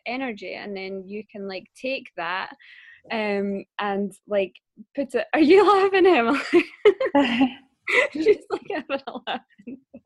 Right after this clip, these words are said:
Speaker 1: <laughs> Um, you can, like, take this ball of energy and, like,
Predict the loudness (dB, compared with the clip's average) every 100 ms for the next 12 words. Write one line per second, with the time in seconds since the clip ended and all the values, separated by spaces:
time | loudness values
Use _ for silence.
0 | _ _ _ -8 -8 -10 -14 -16 -12 -8
1 | -4 -4 -6 _ 0 0 -2 -4 -4 -4
2 | -2 0 -2 0 0 0 -2 -4 -4 -2
3 | -2 -4 -6 -4 -2 -4 -6 -8 -8 -8
4 | -8 -8 -10